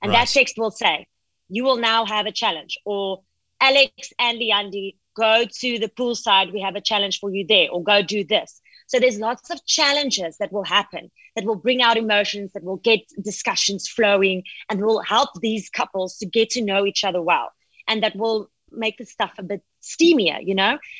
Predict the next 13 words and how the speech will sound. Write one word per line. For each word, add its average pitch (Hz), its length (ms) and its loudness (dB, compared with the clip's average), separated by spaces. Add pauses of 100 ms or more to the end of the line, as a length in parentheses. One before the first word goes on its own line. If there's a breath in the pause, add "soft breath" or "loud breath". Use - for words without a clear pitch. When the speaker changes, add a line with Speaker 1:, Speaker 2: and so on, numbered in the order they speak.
(100)
Speaker 1:
And 262 100 4
the - 100 4
other 339 160 6
thing 349 160 2
is, 208 80 2
Alex, 208 260 6
they 214 140 -2
all 370 360 2 (180)
sleep - 360 -2
in 220 120 -2
the 208 80 -4
same 220 300 -2
room. 180 280 -2